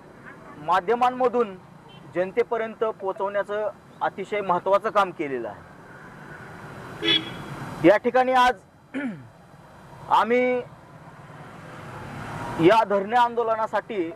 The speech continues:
बसलेलो आहोत. तर आजचा हा तिसरा दिवस आहे आणि शासन लेवलला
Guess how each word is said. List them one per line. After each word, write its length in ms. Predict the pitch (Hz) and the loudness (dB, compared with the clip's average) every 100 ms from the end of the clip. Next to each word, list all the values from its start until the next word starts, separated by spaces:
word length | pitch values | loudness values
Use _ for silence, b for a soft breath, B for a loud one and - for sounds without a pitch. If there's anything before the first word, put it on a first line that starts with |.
| - - - - - - - - - 139 | -14 -20 -20 -20 -20 -20 -20 -18 -16 0
बसलेलो 400 | 175 180 226 226 | 0 4 2 6
आहोत. 320 | 214 208 214 - - - - - - - - - - - - | 6 4 0 -4 -20 -20 -20 -20 -20 -20 -20 -20 -20 -10 0
तर 100 | 202 | 4
आजचा 400 | 196 208 - 233 | 4 2 2 4
हा 180 | 226 | 4
तिसरा 420 | 226 233 214 254 262 | 2 -2 0 2 4
दिवस 300 | 262 240 190 | 4 2 2
आहे 240 | 160 135 - - - - - - - - - - - - - - - - - - - - - | -2 -4 -14 -18 -18 -18 -18 -18 -18 -16 -16 -14 -14 -14 -12 -12 -10 -8 -8 -6 -6 -2 4
आणि 540 | 185 240 254 262 262 240 - - - - - - - - - - - - - - - | 4 6 4 4 0 -4 -12 -20 -20 -20 -20 -20 -18 -18 -18 -16 -16 -14 -12 -10 0
शासन 360 | - 208 233 269 | 6 6 4 -4
लेवलला 720 | 254 262 262 254 247 220 170 | 0 4 4 4 4 4 2